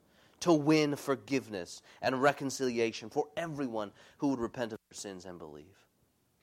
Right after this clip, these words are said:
Father, we pray that we wouldn't stop the story here and just close the book here,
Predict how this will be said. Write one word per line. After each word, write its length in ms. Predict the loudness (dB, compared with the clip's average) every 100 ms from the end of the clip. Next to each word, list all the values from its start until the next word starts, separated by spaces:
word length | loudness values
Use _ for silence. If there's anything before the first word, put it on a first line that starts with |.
| _ _ _ _ _ _ _
Father, 140 | -6 -4
we 140 | -6
pray 240 | -4 -4
that 180 | -2 -6
we 140 | -6 -6
wouldn't 280 | -6 -6
stop 540 | -12 -8 -4 -4 -6 -16 _ _ _ _ -12
the 80 | -10
story 420 | -6 -4 -4 -8
here 420 | -10 -10 -10 -10
and 100 | -12
just 180 | -12 -14
close 540 | -8 -6 -4 -8 -12 _ _ _ _ -12
the 80 | -2
book 240 | -2 -4
here, 400 | -6 -6 -6 -10